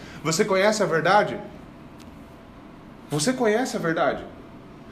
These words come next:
Se você conhece a verdade, você sabe que Deus é bom e tudo que ele fez foi declarado como muito bom. Então, quando ele enche suas mãos,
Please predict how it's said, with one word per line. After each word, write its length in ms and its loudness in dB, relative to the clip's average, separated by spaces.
Se 140 -2
você 240 2
conhece 380 2
a 40 0
verdade, 320 4
você 200 -2
sabe 240 0
que 80 -6
Deus 280 2
é 60 2
bom 260 0
e 60 -2
tudo 220 -4
que 80 -2
ele 120 0
fez 460 2
foi 220 -2
declarado 540 2
como 220 -2
muito 360 0
bom. 440 0
Então, 260 2
quando 180 2
ele 260 2
enche 180 -4
suas 380 0
mãos, 600 -2